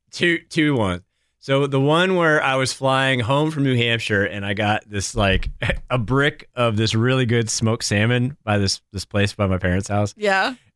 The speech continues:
Speaker 1: And I had it all, rip, ri-, you know, like, super, it was foiled and flat, saran wrap, saran wrap, saran wrap, saran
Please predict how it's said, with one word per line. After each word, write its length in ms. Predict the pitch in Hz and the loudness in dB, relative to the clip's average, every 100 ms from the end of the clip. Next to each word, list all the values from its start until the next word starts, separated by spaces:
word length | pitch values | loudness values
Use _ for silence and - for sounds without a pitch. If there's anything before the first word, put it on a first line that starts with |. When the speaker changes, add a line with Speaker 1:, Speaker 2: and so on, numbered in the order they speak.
| - | -8
Speaker 1:
And 220 | 117 127 | -6 -4
I 100 | - | -4
had 240 | 143 156 143 | 0 0 0
it 100 | 135 | 2
all, 160 | 131 147 | 2 2
rip, 280 | 139 151 _ | 2 0 _
ri-, 200 | 127 135 | -4 -2
you 100 | 127 | 0
know, 180 | 123 110 | 0 0
like, 200 | 110 101 | 0 -2
super, 520 | - - 165 139 123 | -2 0 0 2 0
it 100 | 113 | 2
was 140 | 104 92 | 0 0
foiled 640 | - 147 147 143 135 117 | -4 0 2 4 2 0
and 200 | 107 98 | -4 -6
flat, 340 | - - 139 | -6 -6 -6
saran 280 | - 127 131 | -4 -2 2
wrap, 120 | 127 120 | 2 0
saran 240 | 123 117 | -2 0
wrap, 140 | 113 | 0
saran 100 | - | -2
wrap, 200 | 117 113 | 0 0
saran 60 | - | 0